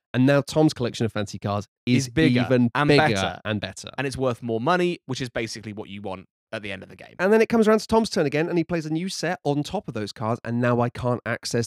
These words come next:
Speaker 1: those cars very easily.
Speaker 2: You have to steal the top set first.
Speaker 1: But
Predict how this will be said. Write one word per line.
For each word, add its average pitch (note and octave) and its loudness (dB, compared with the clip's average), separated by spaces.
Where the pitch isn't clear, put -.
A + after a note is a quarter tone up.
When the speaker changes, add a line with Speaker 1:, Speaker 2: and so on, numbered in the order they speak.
Speaker 1:
those B2+ -4
cars D3 -2
very D3 2
easily. C3+ 2
Speaker 2:
You G#2 -2
have C3+ -2
to C#3+ -10
steal C#3 -2
the C3+ -4
top - -6
set - 0
first. F3+ 2
Speaker 1:
But - 4